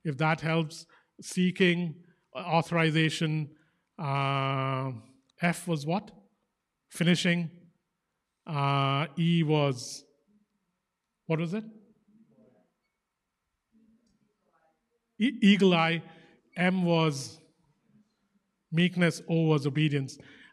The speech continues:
And if that doesn't work, then I thought of do, re, mi, fa, sol, la, mi, fa, sol, la.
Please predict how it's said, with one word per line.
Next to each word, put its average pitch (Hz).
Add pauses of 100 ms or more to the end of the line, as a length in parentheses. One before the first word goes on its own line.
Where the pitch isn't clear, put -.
And 170
if 160
that 202
doesn't 190
work, 180
then 180
I 175
thought 175
of 170 (340)
do, 170
re, 175
mi, 170
fa, 165
sol, 156
la, 143
mi, 151
fa, 143
sol, 139
la. 120